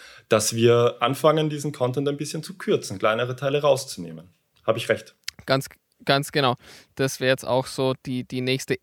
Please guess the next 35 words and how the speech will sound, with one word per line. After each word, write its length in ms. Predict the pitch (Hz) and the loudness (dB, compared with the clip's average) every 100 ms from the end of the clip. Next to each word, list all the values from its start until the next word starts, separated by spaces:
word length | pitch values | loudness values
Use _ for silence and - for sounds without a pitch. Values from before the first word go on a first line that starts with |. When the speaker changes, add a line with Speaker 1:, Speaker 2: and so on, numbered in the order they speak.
| _ | _
Speaker 2:
Ebene 400 | 127 131 135 123 | 0 2 2 0
von 160 | 135 127 | -2 -4
der 120 | 120 | -4
Pyramide 560 | 131 131 127 120 131 113 | -4 -4 -4 -6 -4 -4
irgendwie 320 | 117 120 120 | -6 -8 -12
so, 160 | 123 | -12
wenn 80 | 120 | -10
man 100 | 120 | -12
sich 120 | 127 135 | -14 -16
das 140 | 123 | -16
jetzt 160 | - - | -14 -10
vorstellen 380 | 123 - 139 | -10 -8 -10
kann. 240 | 131 135 135 | -8 -8 -6
Speaker 1:
Ja. 160 | 92 - _ _ _ - | -8 -10 _ _ _ -10
Speaker 2:
Also 220 | 127 127 | -8 -4
wir 180 | 127 131 | -4 2
haben 400 | 131 160 170 135 | 6 6 4 -2
hier 260 | 135 139 131 | -4 -2 -2
jetzt 280 | 127 - - | -6 -10 -6
schon, 360 | 131 135 170 - | 0 0 0 -6
wir 140 | - 120 | -4 2
haben 240 | 127 165 | 2 2
hier 140 | 160 | -6
jetzt 100 | 160 | -8
schon 360 | - 156 151 151 - _ _ _ _ _ | -6 -4 -4 -4 -12 _ _ _ _ _
die 80 | 131 | -10
Long 420 | 131 127 143 220 240 _ _ _ _ _ _ _ _ _ 175 | -2 2 2 0 -6 _ _ _ _ _ _ _ _ _ -14
Versions 720 | 170 151 175 - 247 - - _ _ _ _ _ _ _ _ _ _ _ _ - | -6 -4 -4 -6 -8 -10 -20 _ _ _ _ _ _ _ _ _ _ _ _ -8
oder 160 | 120 | -4
Long 260 | 120 127 127 | 0 -2 -2
Version 360 | 120 160 175 170 | -4 -4 -6 -8
in 100 | 165 | -8
dem 180 | 175 | -8
Fall. 260 | 185 202 269 _ _ _ _ _ _ _ _ - | -8 -8 -8 _ _ _ _ _ _ _ _ -12
Ja. 180 | 160 | -10